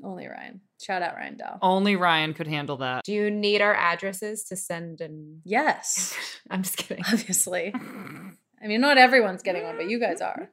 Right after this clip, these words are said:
Speaker 3: <laughs> Yes.
Speaker 1: Yeah.
Speaker 3: You guys heard it here,
Speaker 1: <laughs>
Speaker 3: folks.
Speaker 1: You heard it here first.
Speaker 3: We are getting invited.
Speaker 2: Lynn, what would we wear?
Speaker 3: Well, tell, ask P. Like, she needs to style us.
Speaker 1: Okay, so the, the invite has come
Speaker 2: Oh,
Speaker 1: in.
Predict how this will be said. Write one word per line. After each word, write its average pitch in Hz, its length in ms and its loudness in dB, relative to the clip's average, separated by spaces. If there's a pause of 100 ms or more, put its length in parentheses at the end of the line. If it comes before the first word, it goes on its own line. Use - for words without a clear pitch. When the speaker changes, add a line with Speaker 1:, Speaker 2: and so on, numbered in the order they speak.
Speaker 3:
<laughs> - 80 -16 (680)
Yes. - 760 -10
Speaker 1:
Yeah. 196 200 -6
Speaker 3:
You 226 100 2
guys 214 260 4
heard 214 180 6
it - 80 2
here, 202 220 4
Speaker 1:
<laughs> 196 60 -2
Speaker 3:
folks. 220 300 8
Speaker 1:
You 214 100 4
heard 190 260 4
it 165 100 -6
here 160 240 -6
first. 196 140 -2
Speaker 3:
We 240 160 8
are 269 80 8
getting 214 280 4
invited. 175 580 0 (580)
Speaker 2:
Lynn, 226 300 4
what 170 160 4
would 190 120 0
we 202 100 4
wear? 190 400 2 (120)
Speaker 3:
Well, 302 440 4
tell, 302 280 4
ask 359 340 2
P. 320 260 4
Like, 196 160 4
she 285 200 -2
needs 427 200 -2
to 262 120 -2
style 208 680 2
us. 139 460 -8
Speaker 1:
Okay, 214 180 -2
so 214 160 0
the, 220 400 4
the 240 200 2
invite 294 440 6
has 330 180 4
come 254 300 4
Speaker 2:
Oh, 185 80 8
Speaker 1:
in. 175 60 6